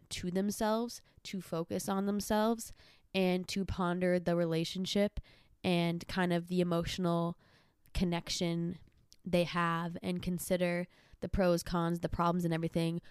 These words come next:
without the physical person being there, kind of being a distraction of, like, the physical element.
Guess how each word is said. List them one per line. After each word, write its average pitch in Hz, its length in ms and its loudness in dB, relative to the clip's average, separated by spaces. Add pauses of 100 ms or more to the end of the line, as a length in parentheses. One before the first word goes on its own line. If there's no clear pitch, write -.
(160)
without 175 300 0
the 180 60 -2
physical 170 340 -2
person 170 360 0
being 160 240 -2
there, 156 220 -2
kind 160 240 -4
of 160 100 -4
being 160 180 -4
a 160 40 -4
distraction 160 640 -6
of, 165 100 -8
like, - 260 -10 (100)
the 170 60 -2
physical 165 400 -4
element. - 380 -6